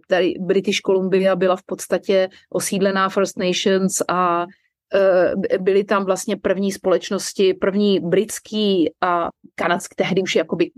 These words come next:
ne kanadský, ale, eh, britský společnosti, které už se považovaly za kanadský. A, eh, když teda British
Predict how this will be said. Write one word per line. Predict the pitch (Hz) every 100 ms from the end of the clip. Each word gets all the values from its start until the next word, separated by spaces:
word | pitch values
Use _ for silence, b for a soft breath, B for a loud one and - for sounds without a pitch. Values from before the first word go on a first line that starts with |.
| -
ne | 175 202
kanadský, | 196 180 185 - 208 185
ale, | 180 170 B B -
eh, | 175 -
britský | 175 214 - 226
společnosti, | - 185 190 196 - 190
které | - 180
už | 196
se | 202
považovaly | - 170 175 -
za | 165
kanadský. | 170 175 170 - 185 185 220 b _
A, | 175 170 160 -
eh, | - 180
když | 147 185 190
teda | - 202
British | 185 185